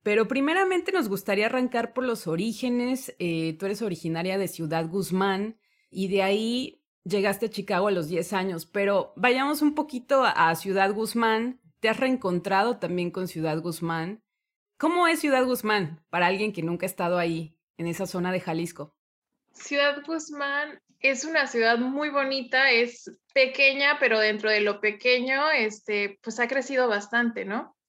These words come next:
Speaker 2: Este, hay, por decir,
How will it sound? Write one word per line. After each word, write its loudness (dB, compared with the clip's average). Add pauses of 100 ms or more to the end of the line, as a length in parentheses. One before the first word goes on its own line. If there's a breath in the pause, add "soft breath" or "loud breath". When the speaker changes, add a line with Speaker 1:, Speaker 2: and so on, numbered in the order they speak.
(140)
Speaker 2:
Este, 0
hay, 2 (300)
por -10
decir, -2